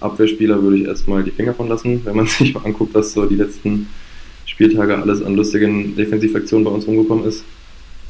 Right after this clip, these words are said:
Ähm, und dann wirklich nur auf Offensive gehen und Grujic.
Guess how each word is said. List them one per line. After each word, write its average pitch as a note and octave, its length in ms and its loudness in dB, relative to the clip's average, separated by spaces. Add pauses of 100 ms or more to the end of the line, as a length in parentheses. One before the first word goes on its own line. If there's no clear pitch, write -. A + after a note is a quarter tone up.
(680)
Ähm, F#2+ 540 0 (1040)
und F2+ 160 -2
dann F2+ 120 2
wirklich G2 280 0
nur F#2 140 2
auf F#2 260 0
Offensive F#2+ 460 0
gehen F2+ 240 0
und F2+ 100 4
Grujic. F2+ 460 0